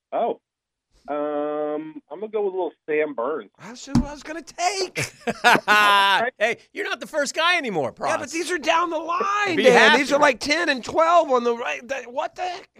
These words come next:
Speaker 2: Blankings.
Speaker 3: <laughs> All right, you're gonna have to go off the board now. You get two picks.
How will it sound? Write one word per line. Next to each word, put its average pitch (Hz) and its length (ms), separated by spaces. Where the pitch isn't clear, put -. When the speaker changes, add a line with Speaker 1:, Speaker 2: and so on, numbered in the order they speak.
Speaker 2:
Blankings. 302 840
Speaker 3:
<laughs> 143 280
All - 800
right, 165 120
you're 156 80
gonna 143 60
have 135 140
to 123 60
go 143 80
off 143 140
the 135 60
board 180 320
now. 160 180
You 185 120
get 139 140
two 170 140
picks. - 580